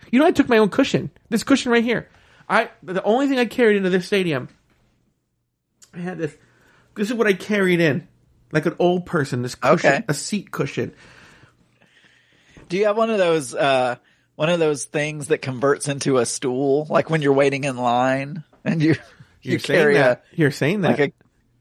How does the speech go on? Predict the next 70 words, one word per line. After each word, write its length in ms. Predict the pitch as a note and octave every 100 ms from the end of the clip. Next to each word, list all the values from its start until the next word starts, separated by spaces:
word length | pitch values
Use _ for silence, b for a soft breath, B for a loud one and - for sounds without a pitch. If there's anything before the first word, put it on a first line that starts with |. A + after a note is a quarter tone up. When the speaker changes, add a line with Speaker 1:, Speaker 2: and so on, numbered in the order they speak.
| -
Speaker 1:
You're 100 | A#2
saying 180 | C#3 C3+
that. 160 | - -
I'm 120 | A#2
gonna 140 | A2+
buy 220 | - - C3
one. 220 | B2 - -
I 40 |
talking 80 | D#3+
about 140 | D#3+
the 60 | D#3
one 80 | D#3+
that's 60 | D3
like 80 |
a 20 | C#3+
little, 180 | D3+ D3+
Speaker 2:
Uh-huh. 120 | E3
Speaker 1:
it's, 100 | D3
it's 120 | D3+
like 100 | D3+
a 40 | D3
little, 160 | D3 -
it's 100 | D3+
like 100 | C#3
a 60 | C#3
plastic 440 | - C#3+ C#3 C#3+
circle, 400 | - C#3+ - D#3 - B -
and 100 | C#3
then 100 | C#3+
you 40 |
go 40 | C#3
like 100 | B2+
a 40 | A#2
top 240 | - D3+
Speaker 2:
Yeah. 160 | E3+ C#3
Speaker 1:
hat. 240 | E3+ - b b b b
I 100 | E3+
saw 260 | - D#3+ D3+
that 120 | D3
Speaker 2:
Yeah, 200 | F#3+ F#3
Speaker 1:
online. 160 | D#3 D3
Speaker 2:
you 160 | D3 - b
Speaker 1:
I'm 160 | - C3+
buying 240 | B2 C#3+ A#2+
one. 220 | - - _ _ _ -
And 100 | E3+
you 140 | E3+
know 240 | F3 A3 C4
it's 80 | F#3
gonna 160 | F#3
be 140 | D#3 D3
funny, 300 | F3+ F#3+ C#3+
and 80 | C3+
I'm 80 | D3
gonna 160 | D3
carry 320 | C#3 F3 A3
that 160 | G#3+ C3+
thing 200 | C3+ C3
when 120 | B2+
I'm 80 | C3
in 100 | B2+
line. 160 | D3 C3+
People 180 | C#3+
are 40 | C3+
gonna 60 |
be 80 | A#2+
so 240 | - E3 D3
jealous 640 | - - C#3 C3+ A#2 -
of 100 | A#2
me. 220 | B2 -